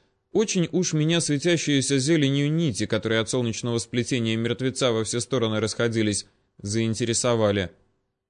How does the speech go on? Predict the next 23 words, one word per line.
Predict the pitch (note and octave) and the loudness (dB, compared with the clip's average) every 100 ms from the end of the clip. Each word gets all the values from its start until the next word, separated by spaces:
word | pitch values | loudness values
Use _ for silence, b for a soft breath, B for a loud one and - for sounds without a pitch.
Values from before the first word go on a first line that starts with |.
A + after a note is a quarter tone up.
| _ | _
Никогда | A2+ B2+ B2+ C3 D#3 | 0 2 4 4 4
ни | G#3+ F3 | 4 4
о | D#3 | 4
чем | F#3+ | 2
подобном | E3 C#3+ E3 D3 D3 | 4 4 4 2 2
не | D#3 | 2
слышал. | - E3+ A2 G#2 F#2 - _ _ _ _ _ _ - | 0 0 0 -2 -4 -8 _ _ _ _ _ _ 0
Я | B2+ | 4
и | C#3 | 6
сейчас | C3 C#3+ G#3 G3+ | 4 0 2 2
их | C3+ C3+ | 2 0
непонятно | C3 C3 D3 C3+ C#3 | 2 2 2 2 0
как | B2+ F3 D3+ - | 0 0 0 0
колдовским | A#2+ A#2 B2+ - C3 | 0 4 2 0 -2
зрением | A#2+ D#3 C3 G#2+ G#2+ | 2 2 2 0 0
разглядел. | G#2 A#2 A#2+ A#2 G2 - _ _ - | 0 0 0 2 0 -4 _ _ -6
Они | G#2+ A#2+ A2+ | -2 0 -2
едва-едва | G#2 A#2+ C3 F#3+ F#3 E3+ E3+ C#3+ | -2 -4 -2 0 0 0 2 2
из | G#2+ G2+ | 2 0
окутывающей | A#2 C#3+ A#2+ A#2 A2+ - | -2 -2 0 0 0 -2
мертвяка | A2+ A#2 B2 B2 C3 | -2 -2 -2 -2 0
тьмы | A#2+ - B2+ | -2 -2 -2
проглядывали. | G2 G#2+ G#2+ G#2+ G2 G2+ G2+ | 0 0 2 0 0 0 0